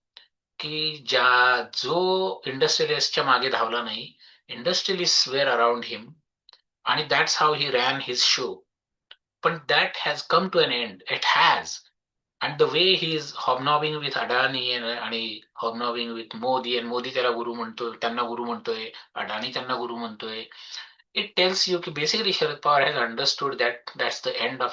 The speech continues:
his, his type of politics has ended. And so he is just trying to adjust.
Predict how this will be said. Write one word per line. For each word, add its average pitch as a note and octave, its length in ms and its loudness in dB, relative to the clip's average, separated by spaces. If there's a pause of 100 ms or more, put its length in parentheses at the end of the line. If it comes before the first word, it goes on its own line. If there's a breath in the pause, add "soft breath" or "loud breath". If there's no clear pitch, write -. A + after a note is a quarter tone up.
his, A2 100 -6 (1120)
his D#3+ 120 4 (180)
type C#3+ 160 2
of C3+ 80 4 (140)
politics B2+ 380 0
has B2 360 -2
ended. C3 300 0 (800)
And C3 120 -4
so D#3+ 200 0
he D#3 160 -4
is D#3 180 -2
just D#3+ 240 4
trying C#3 240 0
to C3 140 4
adjust. - 460 -2